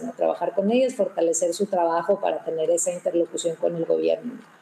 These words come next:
Y este proyecto de Alcalde Cómo Vamos fue idea de Miguel. Obviamente el referente, el, el proyecto de Bogotá Cómo Vamos fue quien empezó con esto, ¿no? Precisamente como dices tú, de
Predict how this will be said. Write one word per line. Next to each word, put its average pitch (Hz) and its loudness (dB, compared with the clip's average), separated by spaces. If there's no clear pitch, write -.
Y 233 4
este 226 0
proyecto 233 2
de 226 4
Alcalde 208 2
Cómo 202 2
Vamos 196 0
fue 190 4
idea 185 2
de 196 2
Miguel. 175 0
Obviamente 190 0
el 190 -2
referente, 190 0
el, 185 -2
el 180 0
proyecto 185 0
de 208 4
Bogotá 175 0
Cómo 180 2
Vamos 175 0
fue 170 0
quien 175 0
empezó 165 -2
con 175 -2
esto, 170 -2
¿no? 196 0
Precisamente 180 -4
como 175 -6
dices 175 -6
tú, 185 4
de 180 4